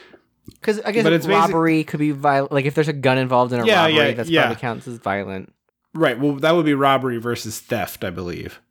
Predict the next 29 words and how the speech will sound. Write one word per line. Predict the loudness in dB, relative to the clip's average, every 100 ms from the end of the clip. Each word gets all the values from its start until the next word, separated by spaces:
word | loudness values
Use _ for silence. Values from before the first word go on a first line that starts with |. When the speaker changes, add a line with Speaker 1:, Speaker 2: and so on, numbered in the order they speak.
| _ 0
Speaker 2:
Robbery | 2 2 -2 -6
is |
a | -6
Speaker 1:
Like | -6 -4
Speaker 2:
weapon. | -4
Speaker 1:
armed, | -4 0
oh, | 4 4 2 -4
armed | -2 -2 -2
robbery, | -4 -4 -6 -6
yeah. | -2
Speaker 2:
Yeah, | -2 -2 -8 _
yeah, | -2 0 0
yeah. | -4 -8 -6
Well, | -2 0
no, | 2 0
I |
guess | 2 -2
theft | 0 -2 0
is | -2 0
I | -2
steal | -2 -4 -2
something | -2 -4
from | -4 -6
your | -4
house, | -4 -4 -6 -12 -18 -20 _ -20 _ _
and | -8 -6 -4
robbery | -4 -6 -8
is, | -8 -10 -2
anyway. | -2 -2 -10